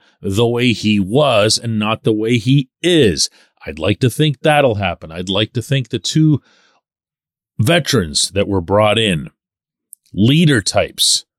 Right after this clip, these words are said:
Carlos Santana, Ji-Man Choi, will function as a nice, uh, you can't really call them a platoon since those are two separate positions now, but a nice combination that you can have right, left working for you over there,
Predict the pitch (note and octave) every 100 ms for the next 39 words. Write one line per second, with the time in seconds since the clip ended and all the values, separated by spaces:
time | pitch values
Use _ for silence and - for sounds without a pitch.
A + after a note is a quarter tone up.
0 | _ _ _ _ _ _ - G2+ A2 A2
1 | G2+ - G#2 F2+ A2+ G#2+ G2 D2+ F2 A2
2 | G#2 G#2 F#2+ - A#2+ G#2 F#2 D2+ _ _
3 | _ - F#2 G#2 G2 - B2 A2+ - G#2
4 | F2+ - G2 F2 F#2 E2 F#2 G#2+ B2+ A2
5 | - - _ _ _ _ _ _ _ -
6 | - - B2+ - D3+ C#3+ D3 - C#3+ A#2+
7 | F#2 F2 - F3+ D#3+ A2 G2+ B2+ G2+ -
8 | C3 C3 G#2+ F2 G2 B2 D#3 C3 G2 G2+
9 | F#2 F#2 F2+ _ _ _ - G#2+ A2+ D3+
10 | D#3 - - C#3+ C3+ A2 B2 C3+ - G2
11 | F2+ - A2 G#2 E2 A2 G#2+ F2 F#2+ A2
12 | A2+ G2 G#2 F#2+ - - _ _ _ _
13 | _ _ _ _ _ _ _ - G#2 A2
14 | A2+ - G#2 - G2+ F#2+ F#2+ F#2 F2+ F#2
15 | F2+